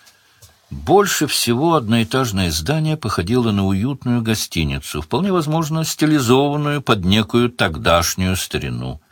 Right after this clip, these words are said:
под то, что считалось стариной пять тысяч лет назад. Сварог уже почти не сомневался, что видит дело рук людей, населявших Талар до шторма, и шрифт надписей был тем же, что в метро,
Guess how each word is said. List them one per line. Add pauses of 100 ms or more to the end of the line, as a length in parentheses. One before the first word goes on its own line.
(300)
под
то, (200)
что
считалось
стариной
пять
тысяч
лет
назад. (800)
Сварог
уже
почти
не
сомневался,
что
видит
дело
рук
людей,
населявших
Талар (200)
до
шторма, (480)
и
шрифт
надписей
был
тем
же,
что
в
метро,